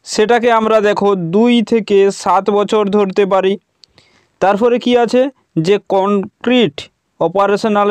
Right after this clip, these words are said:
স্টেজ, সেটা সাত থেকে এগারো বছর। এবং যৌক্তিক সক্রিয়তা স্তর বা ফর্মাল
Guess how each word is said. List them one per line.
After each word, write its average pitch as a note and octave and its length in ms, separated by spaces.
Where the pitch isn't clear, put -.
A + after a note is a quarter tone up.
স্টেজ, D3+ 280
সেটা G3 220
সাত G#3+ 220
থেকে A3 240
এগারো G3+ 260
বছর। G#3 300
এবং A#3+ 140
যৌক্তিক A3 440
সক্রিয়তা G#3+ 680
স্তর G#3+ 300
বা G3+ 80
ফর্মাল G3+ 520